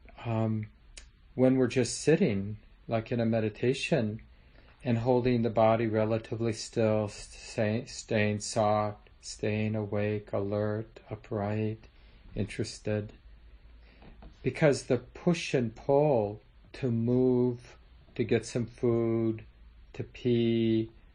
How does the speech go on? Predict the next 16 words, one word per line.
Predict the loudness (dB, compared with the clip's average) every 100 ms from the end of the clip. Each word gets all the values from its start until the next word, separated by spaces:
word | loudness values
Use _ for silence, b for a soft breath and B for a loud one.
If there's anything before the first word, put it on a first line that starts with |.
| b b -6
you | 0
know, | 2 2 -2 -6
to | -8
think | -2 -2 -2
about, | -2 2 2 2 -2
to | -6
fantasize, | 0 0 0 -2 -8 -2 0 2 0 -4 b b b -20 -16
those | 0 4 4 2
pushes | -4 -6 0 0 0
and | -2 -2
pulls | 0 2 2
are | 0 0
there, | 2 2
maybe | 4 4 4 4 4 0 b b b b b -2
not | 2 4 2 -2
extreme, | -10 -10 -8 -2 2 4 2 0